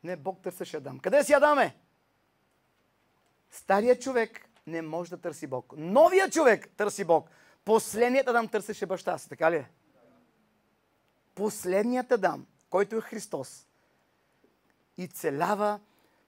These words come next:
прави чудеса, в един момент отива на уединено място и търси баща си. Не Бог търсеше Исус, а Исус търсеше баща си.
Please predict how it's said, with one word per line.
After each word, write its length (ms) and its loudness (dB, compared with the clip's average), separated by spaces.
прави 280 4
чудеса, 460 0
в 100 -10
един 220 -6
момент 300 -4
отива 280 -8
на 160 -6
уединено 500 -6
място 300 -12
и 40 -14
търси 320 -10
баща 300 -12
си. 320 -20
Не 260 2
Бог 440 4
търсеше 460 0
Исус, 480 -6
а 100 -2
Исус 440 -6
търсеше 380 -8
баща 380 -10
си. 240 -20